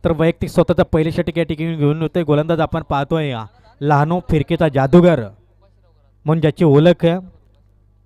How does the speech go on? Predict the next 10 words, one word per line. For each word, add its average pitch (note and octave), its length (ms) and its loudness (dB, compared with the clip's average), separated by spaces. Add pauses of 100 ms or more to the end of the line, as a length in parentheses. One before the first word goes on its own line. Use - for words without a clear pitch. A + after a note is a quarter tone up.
नवतरुण E3 460 0
खेळाडूंना D#3+ 360 0
लाजवेल C#3 680 0 (600)
असा E3 260 2
खेळाडू D#3 340 0
आपण E3 200 -2
पाहतोय D3+ 320 -2
मैदानच्या D#3 500 2
आतमध्ये D#3+ 380 2
लहानू. D3 340 2